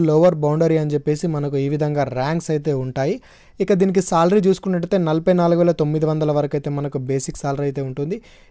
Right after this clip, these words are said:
ఇక అలవెన్సులు కలుపుకున్నట్టయితే సుమారు మనకు యాభై ఐదు వేల నుంచి అరవై వేల మధ్యలో అయితే శాలరీ అయితే ఉండే అవకాశం అయితే ఉంటుంది. రిటైర్మెంట్ వచ్చేసి ముప్పై సంవత్సరాల వరకు అయితే మీరు సర్వీస్ అయితే చేయొచ్చు. ఒకవేళ ముప్పై సంవత్సరాల కంటే ముందే మీకు ఫిఫ్టీ టూ ఇయర్స్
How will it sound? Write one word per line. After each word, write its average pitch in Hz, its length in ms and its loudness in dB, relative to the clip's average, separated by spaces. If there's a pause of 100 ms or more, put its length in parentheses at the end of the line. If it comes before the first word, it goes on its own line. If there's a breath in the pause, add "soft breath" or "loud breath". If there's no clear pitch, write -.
ఇక 175 80 0 (100)
అలవెన్సులు 196 440 4
కలుపుకున్నట్టయితే 185 540 2 (100)
సుమారు 180 340 4
మనకు 175 180 0 (100)
యాభై 156 220 2 (100)
ఐదు 165 140 2
వేల 156 200 2
నుంచి 175 240 -2
అరవై 147 240 0
వేల 147 120 -2 (100)
మధ్యలో 135 280 -4
అయితే 175 160 -4 (540 soft breath)
శాలరీ 147 400 2
అయితే 143 140 4 (100)
ఉండే 139 220 -2
అవకాశం 131 420 -2
అయితే 131 120 -4 (100)
ఉంటుంది. 135 320 -6 (140)
రిటైర్మెంట్ 196 420 2
వచ్చేసి 190 280 0 (100)
ముప్పై 170 300 2
సంవత్సరాల 175 460 4
వరకు 160 200 2
అయితే 160 160 0
మీరు 147 200 -4
సర్వీస్ 143 280 -2
అయితే 147 240 -2
చేయొచ్చు. 139 300 -2 (500 soft breath)
ఒకవేళ 190 500 4
ముప్పై 185 280 0
సంవత్సరాల 185 360 0
కంటే 170 180 2 (100)
ముందే 175 260 0
మీకు 175 180 -6
ఫిఫ్టీ 175 300 -2
టూ 170 140 0
ఇయర్స్ 160 200 0